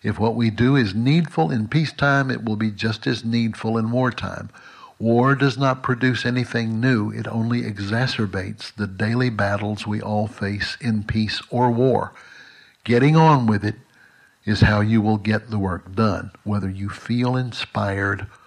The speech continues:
or not, whether conditions are favorable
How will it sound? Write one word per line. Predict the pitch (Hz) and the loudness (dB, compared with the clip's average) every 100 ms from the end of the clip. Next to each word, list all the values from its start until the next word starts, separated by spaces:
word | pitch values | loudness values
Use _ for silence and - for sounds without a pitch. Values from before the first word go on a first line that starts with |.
| - _ | -20 _
or | 95 92 | -6 -2
not, | 95 95 - - - - _ _ | -2 -2 -6 -10 -14 -16 _ _
whether | 110 104 98 | -2 0 -2
conditions | - 104 104 107 - 104 101 - | -2 0 2 2 2 -2 -4 -6
are | 110 104 | -6 -6
favorable | - 113 95 95 87 85 | -2 -2 -2 -4 -4 -6